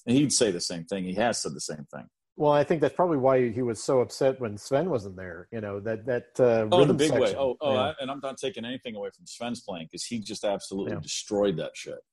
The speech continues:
Speaker 2: Yeah.
Speaker 1: And he was very disappointed. He was, he was, uh,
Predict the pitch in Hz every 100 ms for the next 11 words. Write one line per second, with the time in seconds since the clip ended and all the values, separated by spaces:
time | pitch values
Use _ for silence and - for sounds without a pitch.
0 | _ _ _ - 104 117 117 170 135 -
1 | 131 139 123 90 92 90 - 90 80 95
2 | - 117 117 104 - 113 123 101 85 -
3 | _ _ _ _ _ _ _ _ _ -
4 | 110 104 101 98